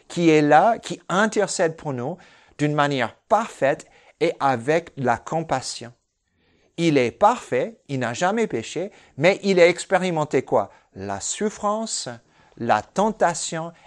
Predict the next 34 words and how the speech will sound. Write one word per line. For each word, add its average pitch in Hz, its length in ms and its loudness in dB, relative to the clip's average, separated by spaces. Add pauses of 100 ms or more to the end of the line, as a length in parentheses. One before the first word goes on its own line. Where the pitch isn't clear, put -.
(100)
et 131 120 -2
même 156 520 2
la 127 160 -2
mort. 123 480 -4 (320)
Et 127 120 -2
donc, 180 400 0
il 151 160 -8
comprend 147 680 -6 (120)
tout 220 240 -6
à 175 100 4
fait 151 300 0 (180)
les 123 220 -2
êtres - 160 -8
humains. 107 240 -10 (1120)
Et 156 260 6
il 143 120 0
peut 202 200 2
être 165 360 2
celui 143 340 -4
qui 139 260 -4
intercède 127 640 -2
pour 139 200 -6
nous, 117 200 -8 (320)
parce 147 180 0
qu'il 180 320 -2
n'est 165 180 0
non, 165 320 2
non 196 240 2
seulement 143 580 0
un 110 220 0
homme, 156 340 -2 (260)
mais 139 180 0
il 165 240 -2
est 202 200 2